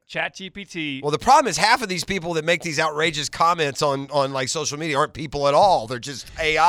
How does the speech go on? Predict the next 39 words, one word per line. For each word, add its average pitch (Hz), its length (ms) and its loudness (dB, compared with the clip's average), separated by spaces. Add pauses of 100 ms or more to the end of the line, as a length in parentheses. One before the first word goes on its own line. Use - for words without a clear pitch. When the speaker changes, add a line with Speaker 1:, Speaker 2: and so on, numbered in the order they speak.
(180)
Speaker 2:
Is 127 100 -6
that 143 140 -6
have 139 80 -10
been 139 160 -6
programmed 156 480 -8 (160)
to 151 100 -4
lean 202 300 -4
one 165 180 -2
way 135 140 2
or 120 80 -4
the 127 120 -6
other. 123 220 -2
It's 180 180 -6
a, 208 180 -6 (600)
we've 190 360 -4
gone 214 180 4
down 196 180 4
a 185 60 0
remarkable 165 580 0
rabbit 143 360 -4
hole. 92 260 -12 (760)
So - 120 -8
what 269 180 6
is 294 160 -2
this? 277 200 -4
What 247 140 0
are 277 40 -2
you 262 60 0
even 240 220 -2
talking 240 380 0
about? 139 320 -2
Chat 208 340 -4
whaty 208 300 -4
now? 247 260 -4
Speaker 1:
Chat 180 300 -2
G 170 180 -16
P 180 140 -14
T. 117 260 -16 (200)
Speaker 2:
Okay. 139 180 -12